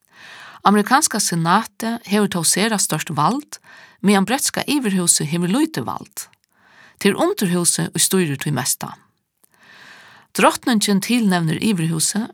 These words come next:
meðan undirhúsið verður valt av fólkinum, eins og løgtingið. Forsætisráðherren tekur avgerð um at skriva ut val til undirhúsið, men valið má vera áðrenn fimm ár eftir seinasta val.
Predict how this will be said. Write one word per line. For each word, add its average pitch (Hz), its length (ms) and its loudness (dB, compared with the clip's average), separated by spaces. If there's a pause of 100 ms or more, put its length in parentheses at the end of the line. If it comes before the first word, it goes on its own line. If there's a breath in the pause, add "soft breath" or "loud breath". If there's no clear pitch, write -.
meðan 185 300 2
undirhúsið 180 640 0
verður 175 240 0
valt 151 340 -4
av 208 140 -4
fólkinum, - 480 -6 (260)
eins 127 240 -6
og 165 80 -2
løgtingið. - 540 -6 (960 soft breath)
Forsætisráðherren 185 960 0
tekur - 320 -6
avgerð 180 400 0
um 214 180 0
at - 140 0
skriva 165 320 -4
ut 147 220 -6
val 202 340 2
til - 160 -6
undirhúsið, 156 600 -4 (440 loud breath)
men 170 240 0
valið 247 380 4
má 185 160 0
vera 175 320 -2
áðrenn 247 400 0
fimm 226 340 0
ár 160 300 0
eftir 156 240 -6
seinasta - 500 -4
val. - 280 -20